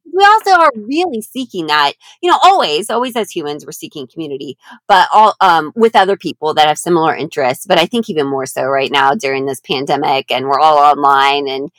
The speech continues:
we're like, "Well, you know, like, I'm interested in granola bars, cool. You know, like, you are too. This is amazing. We have something in common and, uh, can swap some stuff." And who do-, who doesn't like that? That's great.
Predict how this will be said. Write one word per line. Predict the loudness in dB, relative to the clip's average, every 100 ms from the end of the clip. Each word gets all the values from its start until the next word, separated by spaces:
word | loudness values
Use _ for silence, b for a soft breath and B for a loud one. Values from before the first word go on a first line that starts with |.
| b b
we're | -2
like, | 2 4 2 2
"Well, | 2 2
you | -2
know, | -2
like, | -2 -2
I'm | -4 -4
interested | -6 -6 -4
in | -2
granola | 0 0 0
bars, | 2 0 -2
cool. | -6 -4 -4
You | 0
know, | 2 4
like, | 2
you | 2 4
are | 4 4
too. | 2 2
This | 2 0
is | 0
amazing. | 2 2 2 0 0
We |
have | 2 0
something | -2 -6 -8
in | -6
common | 0 0 0 -2 -2
and, | -2 -4 -2
uh, | 2 2
can | 0 -6
swap | -2 0 0
some | -2 -8
stuff." | -6 0 2 2
And | -2 -6 -6 B B -20 B
who | -6 2
do-, | 2 2
who | -2 -2
doesn't | -2 -2
like | -4 -4 -2
that? | 0 2
That's | 2 0 -2
great. | -6 -2 -2 -2